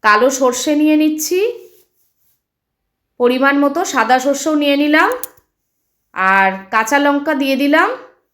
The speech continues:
লবণ দিয়ে দিলাম, দিয়ে এটাকে একটা স্মুথ পেস্ট করে নেব। দেখো পেস্ট রেডি। এবার একটা বোলে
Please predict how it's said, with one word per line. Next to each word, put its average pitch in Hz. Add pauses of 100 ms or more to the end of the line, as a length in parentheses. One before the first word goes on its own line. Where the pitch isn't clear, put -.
(320)
লবণ 214 (120)
দিয়ে 285
দিলাম, 320 (600)
দিয়ে 294
এটাকে 254
একটা 339 (440)
স্মুথ 294 (140)
পেস্ট 233
করে 175
নেব। 165 (420)
দেখো 220 (560)
পেস্ট 226 (160)
রেডি। 240 (1120)
এবার 220 (480)
একটা 214 (120)
বোলে 226